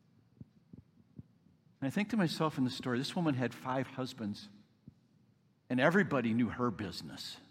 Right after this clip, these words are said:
I mean, she was like the worst lady in town. She was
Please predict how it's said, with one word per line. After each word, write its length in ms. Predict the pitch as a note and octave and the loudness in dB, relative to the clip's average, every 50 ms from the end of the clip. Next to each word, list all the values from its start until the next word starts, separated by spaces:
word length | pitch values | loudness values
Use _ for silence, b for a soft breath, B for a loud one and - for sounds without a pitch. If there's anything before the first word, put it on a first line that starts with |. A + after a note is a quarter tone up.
| _ _ _ _ _ _ _ _ _ _ - - - _ - - - - | _ _ _ _ _ _ _ _ _ _ -20 -20 -20 _ -20 -20 -10 -2
I 40 | C3 | 0
mean, 120 | B2 B2+ | 2 2
she 160 | C3 - - F3 | 2 2 4 4
was 160 | E3 D3+ D#3+ | 4 4 6
like 160 | E3 C#3+ C#3+ | 4 4 4
the 80 | - C3+ | 2 4
worst 320 | A#2+ C3+ D3+ C#3+ - - | 6 6 6 6 4 2
lady 340 | D3 D3 C#3 C3+ A#2+ B2+ B2 | 2 4 4 4 4 2 2
in 120 | G#2+ A2 | 2 0
town. 420 | A2 - - C3 B2 A#2 A2+ G2 F#2 | -2 -2 0 0 2 2 0 -2 -4
She 240 | - - - C#3+ | -4 0 2 2
was 260 | C#3 C3 A#2+ - - | 2 2 0 -2 -6